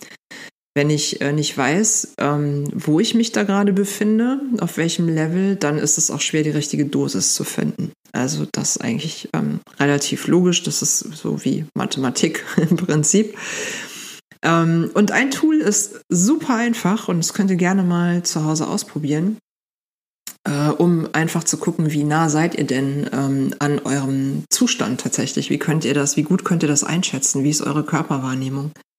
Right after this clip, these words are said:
Ähm, und zwar, ähm, nehmt ihr euch einfach zwischendurch mal, äh, vor, euren Puls zu schätzen. Also in verschiedenen Situationen, in denen ihr so seid.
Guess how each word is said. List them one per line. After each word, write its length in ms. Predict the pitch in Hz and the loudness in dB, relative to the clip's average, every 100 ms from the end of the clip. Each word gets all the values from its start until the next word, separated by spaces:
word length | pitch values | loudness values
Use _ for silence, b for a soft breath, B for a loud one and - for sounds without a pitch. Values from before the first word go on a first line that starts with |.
| B B B B B B _ _ 156 | B B B B B B _ _ -2
Ähm, 300 | 147 151 - | 0 2 2
und 140 | 175 | 2
zwar, 440 | - 180 240 277 - _ - | 4 2 0 -4 -12 _ 0
ähm, 760 | 170 170 175 175 170 - 156 | 4 4 4 4 2 -2 2
nehmt 220 | 170 185 | 2 4
ihr 60 | 165 | 2
euch 220 | 170 - | 2 0
einfach 640 | - 165 - 208 - - - _ _ - - | -2 0 0 -2 -4 -12 -16 _ _ -8 -6
zwischendurch 680 | 185 - 175 170 196 - | -2 0 2 2 2 0
mal, 560 | 175 175 175 175 180 208 | 2 4 4 2 0 -2
äh, 80 | 165 | -4
vor, 720 | 156 - - 165 196 247 269 - _ - | -4 0 2 4 4 2 -2 -8 _ -6
euren 440 | 160 160 170 165 165 | 0 2 2 0 -2
Puls 420 | - 247 240 - | 0 0 0 -2
zu 120 | - | -2
schätzen. 560 | 139 - - - - 135 - _ - | -2 -4 -4 -4 -4 -6 -12 _ -4
Also 300 | 147 143 143 | -2 0 0
in 400 | 147 156 156 160 _ - | 0 0 0 -4 _ -8
verschiedenen 520 | 151 - 269 226 180 | -4 0 2 4 4
Situationen, 640 | 165 160 151 - 220 233 | 2 0 -2 -2 2 2
in 120 | 170 | 2
denen 180 | 165 170 | 2 2
ihr 120 | 151 | 0
so 100 | 151 | 0
seid. 380 | 143 151 185 220 | 0 0 0 -2